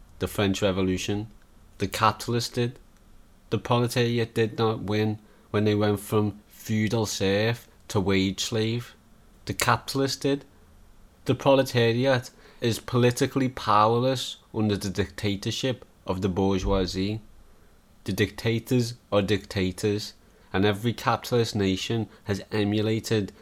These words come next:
the French Revolution ever since. We are all, all classes, born as individuals into a world where you are taught verbal language before you have a choice.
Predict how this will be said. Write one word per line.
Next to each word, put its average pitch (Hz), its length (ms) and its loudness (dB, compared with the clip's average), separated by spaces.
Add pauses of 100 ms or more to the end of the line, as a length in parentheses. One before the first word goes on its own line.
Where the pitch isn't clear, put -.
(140)
the 104 80 -6
French 104 420 0
Revolution 98 760 -2 (160)
ever 98 240 -2
since. 90 500 -6 (680)
We 135 100 4
are 151 140 6
all, 123 600 6 (640)
all 143 360 10
classes, 113 760 -2 (640)
born 117 380 8
as 117 180 2
individuals 110 840 2
into 117 300 0
a 101 60 4
world 98 560 2 (260)
where 107 140 4
you 107 180 4
are 104 120 4
taught 120 500 4
verbal 110 580 0
language 101 680 0 (180)
before 101 380 0
you 107 180 0
have 104 160 0
a 104 40 -2
choice. 101 600 -4